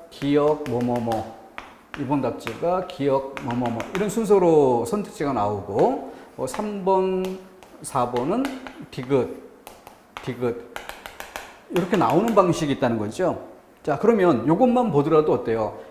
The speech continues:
이 글의 맨 처음 시작은 기억이거나 디귿 둘 중에 하나다. 이렇게 양을 줄여볼 수 있는 거죠.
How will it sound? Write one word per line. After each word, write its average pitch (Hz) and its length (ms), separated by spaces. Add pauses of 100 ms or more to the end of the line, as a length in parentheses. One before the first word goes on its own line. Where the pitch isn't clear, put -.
이 180 180
글의 190 300
맨 185 360
처음 196 220
시작은 180 880
기억이거나 160 1040
디귿 151 560
둘 131 220
중에 117 180
하나다. 123 520 (100)
이렇게 170 260
양을 123 300
줄여볼 208 420
수 156 140
있는 107 180
거죠. 92 320